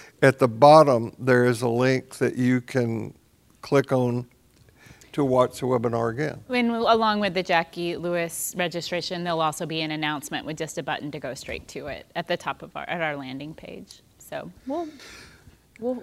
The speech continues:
Speaker 2: we'll, we'll catch up. <laughs>
Speaker 1: So we, we curated, curated a lot of questions that night that we didn't have time to get to. Hopefully, Holly and I can get to them as time passes. Of course, we won't answer them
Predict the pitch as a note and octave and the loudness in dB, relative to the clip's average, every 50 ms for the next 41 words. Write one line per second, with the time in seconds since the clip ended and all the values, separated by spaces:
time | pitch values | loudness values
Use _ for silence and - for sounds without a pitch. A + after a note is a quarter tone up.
0 | - - - G#3 A3+ A#3 - - G#3 A#3 A#3 - - G#3+ F#3 - - F3 E3 - | -12 -8 -4 -2 -2 -2 -2 -2 -2 -2 -2 0 -2 -4 -4 -2 -2 -2 -2 -4
1 | - _ - A#3+ - - - - - - - - - D#4+ G4+ - - - - - | -6 _ -2 -2 0 -2 -4 -8 -12 -14 -8 -4 -2 -2 -2 -2 -6 -12 2 6
2 | G3 F#3 F3 E3+ E3 F3 F#3 F#3+ E3+ F3+ F3+ F#3 F#3 F3+ F#3 - A3 B3 B3+ A3+ | 10 10 10 10 10 10 10 10 10 10 10 8 8 8 6 6 6 8 10 12
3 | F#3+ F#3 F3+ F3 E3 D3+ C#3+ - C3+ - - A#3 A#3+ A3 G3 F#3 E3+ D#3 C#3 B2 | 12 12 12 12 10 8 4 -2 -6 2 4 6 8 10 10 10 10 10 8 8
4 | A#2+ A#2+ A#2+ A#2+ C3+ D#3 F3 F#3+ F#3 E3 D3 - - F3 E3 C#3+ - - D#3+ D3+ | 8 8 8 8 8 8 8 8 8 6 4 4 6 6 6 6 4 2 0 -2
5 | C3 - - D#3 C#3 - - - - C#3+ D3+ D3+ D#3 - - C#3 B2+ - C#3 C#3 | -2 2 4 4 4 4 0 -2 0 4 4 4 4 4 2 2 2 4 4 2
6 | C3 C3 C#3+ D3 D#3 C#3+ D#3 D3 C3 A2+ - C#3+ D3+ C#3+ C#3+ C#3 C3+ B2 - - | 4 4 4 4 4 4 4 4 2 2 0 2 2 4 4 2 0 0 0 2
7 | C#3 A#2+ A2+ A#2+ A#2 C3+ C#3+ C3+ - - - D#3 D3+ D3+ D3+ D3+ D3 D3 - - | 2 2 2 2 4 6 6 6 4 0 0 2 4 4 4 4 2 -2 -6 -14
8 | - - - - - - - - - - E3 E3 D#3 D3+ D3 D#3 D3+ D3+ D3 C#3+ | -20 -20 -20 -20 -20 -20 -20 -20 2 6 6 6 6 6 4 4 6 6 6 6
9 | C3+ - - - - - C3+ D#3 D3+ D3+ D#3 D3+ C#3 C3+ C3+ C#3 C#3+ C3+ - - | 4 0 -6 -12 -6 0 2 4 6 6 6 4 4 2 4 4 2 2 0 -2
10 | C3 B2 A#2+ C3+ C#3 - - C3+ C#3 C3 B2+ A#2+ A#2+ A#2 - - C#3 C3+ C3 B2+ | -4 2 4 4 2 2 2 -2 -2 0 0 0 0 -2 -2 0 2 2 2 2
11 | A#2 C#3 C3+ C3+ C3 B2+ C#3+ C3+ A#2 B2+ - C#3 C3 B2+ A#2+ B2 C3+ C#3+ C#3 C#3 | 2 4 4 4 4 2 0 0 0 0 2 4 4 4 4 2 2 4 6 6
12 | C#3 C3 B2+ C3 C3 C3 C3 - C#3 B2 A#2+ B2 A#2+ A#2+ | 6 6 6 4 2 2 0 0 0 2 4 4 2 2